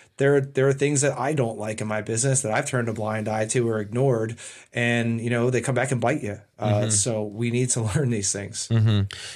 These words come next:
Speaker 2: A-, any other thoughts on this sort of conversation of, like, doing your marketing in-house versus contracting it out? It's sort of a bit, it's sort of a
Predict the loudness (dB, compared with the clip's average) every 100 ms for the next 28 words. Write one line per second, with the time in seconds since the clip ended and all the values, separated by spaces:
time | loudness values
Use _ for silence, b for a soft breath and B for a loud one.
0 | B 0 4 4 6 6 6 4 4 4
1 | 4 2 2 2 4 4 2 4 4 2
2 | 0 0 2 2 2 2 2 2 0 2
3 | 0 0 2 2 4 4 4 4 2 0
4 | 0 2 2 2 2 2 2 0 0 -2
5 | -2 -4 -2 -2 0 0 0 -2 -2 0
6 | 2 2 0 -2 -2 -2 -2 -2 0 -2
7 | -2 0 0